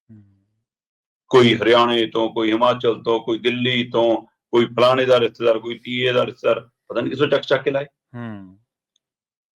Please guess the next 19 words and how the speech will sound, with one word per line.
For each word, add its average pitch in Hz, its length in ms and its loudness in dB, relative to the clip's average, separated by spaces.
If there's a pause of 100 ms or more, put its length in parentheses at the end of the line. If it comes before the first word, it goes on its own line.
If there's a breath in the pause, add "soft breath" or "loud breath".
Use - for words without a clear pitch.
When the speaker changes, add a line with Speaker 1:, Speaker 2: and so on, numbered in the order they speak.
(220)
Speaker 2:
ਸਾਨੂੰ 110 280 2
ਨੀ 202 100 2
ਉਹਨਾਂ 226 140 2
ਦੀ 214 80 -4
ਕਿਸੇ 175 240 0
ਦੀ 160 100 -2
ਵਕਾਲਤ 123 400 0
ਤੇ 139 140 -2
ਸ਼ੱਕ - 280 -4
ਸ਼ੋਭਾ 131 280 2
ਨੀ 175 140 0
ਗਾ 220 80 4
ਸਾਨੂੰ 104 240 -6
ਕਿਸੇ - 180 -20
ਦੀ। 127 80 -10
Speaker 1:
ਜੀ, 127 120 -6
ਜੀ, 127 60 -8
ਸਹੀ 117 320 -12
ਹੈ। 107 60 -14